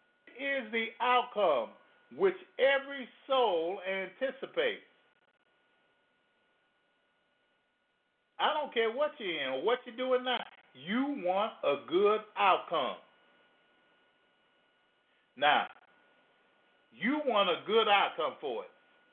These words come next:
no matter what it is, or no matter where it's at or whatever. You want a good outcome. So you ask what? Your guardian angel or another angel.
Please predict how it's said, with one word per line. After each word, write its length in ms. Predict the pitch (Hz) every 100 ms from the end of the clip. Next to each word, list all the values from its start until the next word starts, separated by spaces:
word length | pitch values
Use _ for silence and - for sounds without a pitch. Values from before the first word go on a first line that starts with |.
| _ _ _ _ _
no 160 | 131 180
matter 340 | 196 202 202 202
what 200 | 220 208
it 80 |
is, 340 | 160 123 101 92 _ _ _ _ _ -
or 100 | 123
no 80 | 185
matter 320 | 208 208 208
where 360 | 208 233 220 143
it's 100 | -
at 240 | 151 127
or 80 | 117
whatever. 220 | 127 123
You 160 | 120 233
want 220 | 226 185
a 100 | 165
good 160 | 180 196
outcome. 560 | 208 170 - 139 104 - _ _ _ _ _ _ _ _ _ _ _ _ _ _ _ _ _ _ _ _ _ _ _ _ _ _ _ -
So 260 | 214 165 165 - _
you 300 | 151 196 220 -
ask 400 | 165 160 160 175 - _ _ -
what? 220 | 175 139 - _ 113
Your 260 | 127 156 151
guardian 460 | 131 131 147 202 214
angel 440 | 208 180 170 196
or 260 | 202 147 160
another 380 | 170 233 254 208 139
angel. 360 | 120 120 160